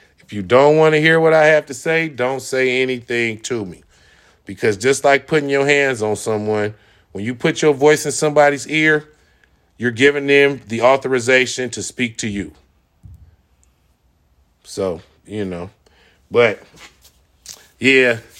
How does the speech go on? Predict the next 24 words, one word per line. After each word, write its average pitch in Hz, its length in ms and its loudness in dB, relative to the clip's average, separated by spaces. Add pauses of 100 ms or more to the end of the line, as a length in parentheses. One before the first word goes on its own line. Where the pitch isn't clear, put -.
(260)
that, 127 220 2
that, 135 220 2
that 139 200 2
fight 135 260 2
seemed 131 340 -2
a 127 60 -4
little 135 280 2
bit, 123 300 0
uh, 123 340 0 (1700)
eh, 127 300 -2 (720)
you 113 100 -10
know 113 100 -2
what 113 40 0
I - 20 0
mean? 117 420 -4
Exciting 139 520 2
one 131 180 0
to 120 60 -2
watch, 107 340 -2
though. 82 260 -12 (440)
Exciting 107 440 -2
one 104 160 -4
to 101 60 -6
watch. 95 400 -8